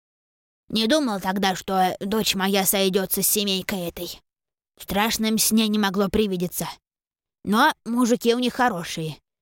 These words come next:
кроме папашки твоего. Если с малым нравится тебе, так уж гуляй, пока зимы нет. Ну, балагур, ну гулю она, шо с того? Пусть бесится, пока не женился.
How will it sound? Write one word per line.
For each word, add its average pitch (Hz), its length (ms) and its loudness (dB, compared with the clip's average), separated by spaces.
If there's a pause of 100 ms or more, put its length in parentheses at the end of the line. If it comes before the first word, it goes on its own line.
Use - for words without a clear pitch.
(160)
кроме 269 260 2
папашки 269 420 0
твоего. 170 380 -2 (760)
Если 226 380 2
с - 100 0
малым 220 340 2
нравится 190 420 -2
тебе, 214 300 0
так 175 200 -8
уж 196 160 0
гуляй, 202 640 2
пока 226 260 0
зимы 233 320 0
нет. 170 340 -8 (760)
Ну, 277 420 2
балагур, 202 640 2 (240)
ну 190 120 0
гулю 285 280 4
она, 185 320 -2 (260)
шо 339 160 2
с - 60 0
того? 190 280 -2 (800)
Пусть 349 320 2
бесится, 175 560 -4 (300)
пока 196 240 -2
не 202 160 0
женился. 185 540 0